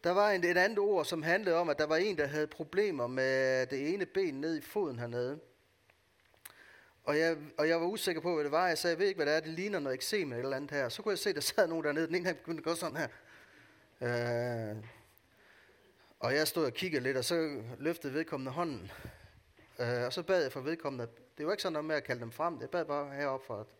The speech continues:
platformen af. Den her person havde aldrig været i kirke før. Så vedkommende vidste ikke lige, hvad var det her for noget, men heldigvis havde han en med, der kunne hjælpe ham lidt.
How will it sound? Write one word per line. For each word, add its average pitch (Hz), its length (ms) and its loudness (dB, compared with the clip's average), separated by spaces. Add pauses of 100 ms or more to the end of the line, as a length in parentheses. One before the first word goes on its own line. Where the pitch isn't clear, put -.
(180)
platformen 123 440 -6
af. 117 140 -10 (1400)
Den 202 140 4
her 190 120 2
person 156 400 -2
havde 147 160 2
aldrig 143 240 4
været 135 140 0
i - 20 -4
kirke 196 320 -2
før. 107 240 -8 (2250)
Så - 140 -10
vedkommende 180 360 0
vidste 185 200 0
ikke 165 100 -6
lige, 185 120 -4
hvad 165 140 2
var 180 200 2
det 175 140 -4
her 156 100 -2
for 127 120 -10
noget, 147 240 -4
men 143 80 -6
heldigvis 185 300 -2
havde 160 140 2
han 165 140 2
en 147 220 -2
med, 160 140 0
der 143 140 -2
kunne 135 220 -8
hjælpe 147 200 -4
ham 131 120 -6
lidt. 117 340 -8